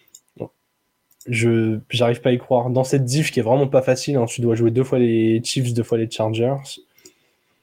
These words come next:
Et les Broncos, comme on a dit, pas mal d'incertitudes, mais à voir ce que ça va donner. Ils ont une projection plus haute et t'arrives à les voir au-dessus huit et demi, donc clairement, on voit les Broncos au-dessus des Raiders.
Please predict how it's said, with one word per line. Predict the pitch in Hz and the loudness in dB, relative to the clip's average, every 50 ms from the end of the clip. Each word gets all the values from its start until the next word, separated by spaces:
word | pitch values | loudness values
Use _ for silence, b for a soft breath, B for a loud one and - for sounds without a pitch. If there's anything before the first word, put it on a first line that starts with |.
| b b _ _ _ - | b b _ _ _ -4
Et | - 120 | 0 2
les | 123 | 2
Broncos, | 120 127 123 139 139 139 151 147 143 - | 2 2 2 0 2 2 2 0 0 0
comme | - 127 120 | -2 0 2
on | 120 120 | 2 2
a | 123 | 2
dit, | 120 120 131 135 135 | 0 0 -2 -2 0
pas | - 117 | 0 0
mal | 113 113 117 | 0 2 0
d'incertitudes, | 113 113 - 135 127 - - 127 - - 139 | 0 0 -2 -4 -4 -4 -6 -6 -2 0 0
mais | 123 120 | 2 2
à | 131 | 2
voir | 127 123 123 - | 0 0 -2 -4
ce | - | -2
que | - 123 | -6 -4
ça | - - 120 | 0 0 0
va | 117 113 113 | 2 2 0
donner. | 117 117 113 123 131 143 147 139 120 | 2 0 2 2 2 2 0 -2 -2
Ils | 131 120 123 | 0 2 2
ont | 131 | 2
une | 135 135 | 2 0
projection | - - 156 139 147 139 143 - 151 139 | 0 0 0 0 0 -2 0 -2 -2 -2
plus | 139 - 160 | 0 2 4
haute | 165 170 165 160 - | 4 4 4 2 -2
et | 113 | -4
t'arrives | - 113 113 120 113 113 | -2 0 0 0 2 2
à | 113 | 2
les | 113 117 | 0 2
voir | 117 120 117 | 0 0 0
au-dessus | 117 117 - - - | 0 -2 -2 -4 -4
huit | 123 117 117 - 120 | -4 -4 -2 -2 0
et | 113 | 2
demi, | 123 127 135 | 2 2 2
donc | 131 110 104 92 _ | 0 -2 -4 -6 _
clairement, | - - 131 120 131 139 | -4 -2 -2 0 2 2
on | 131 | 2
voit | 120 110 110 | 2 0 0
les | 107 113 | -2 -2
Broncos | 113 107 110 117 - 120 107 - | -2 -2 -2 -2 -2 -4 -4 -4
au-dessus | 117 113 - 120 120 | -6 -6 -6 -4 -2
des | 117 | -2
Raiders. | 104 110 107 107 113 120 131 131 | 0 0 -2 0 0 -2 -2 -4